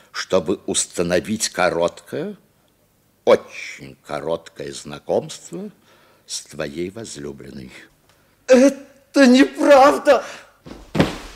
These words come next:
Speaker 1: Бедный мальчик, он без сознания. Сын, когда я баюкал тебя на руках, ты был такой легкой,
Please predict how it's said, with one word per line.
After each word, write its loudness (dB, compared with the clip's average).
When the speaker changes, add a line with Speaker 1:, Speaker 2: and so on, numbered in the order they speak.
Speaker 1:
Бедный -14
мальчик, -10
он -4
без -8
сознания. -8
Сын, -4
когда -6
я -6
баюкал -6
тебя -12
на -14
руках, -10
ты -8
был -8
такой -8
легкой, -8